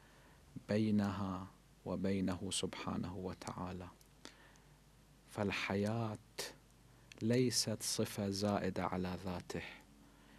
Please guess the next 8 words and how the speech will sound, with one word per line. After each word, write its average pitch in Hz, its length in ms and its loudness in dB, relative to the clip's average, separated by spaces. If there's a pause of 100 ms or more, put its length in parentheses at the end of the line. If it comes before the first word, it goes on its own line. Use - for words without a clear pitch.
(220)
بل 95 180 2
هي 101 240 0
عين 104 300 4
ذاته، 92 520 -6 (1000)
والعلم 98 760 2 (800)
ليس 107 300 4
صفة 98 760 0 (680)
زائدة 95 600 4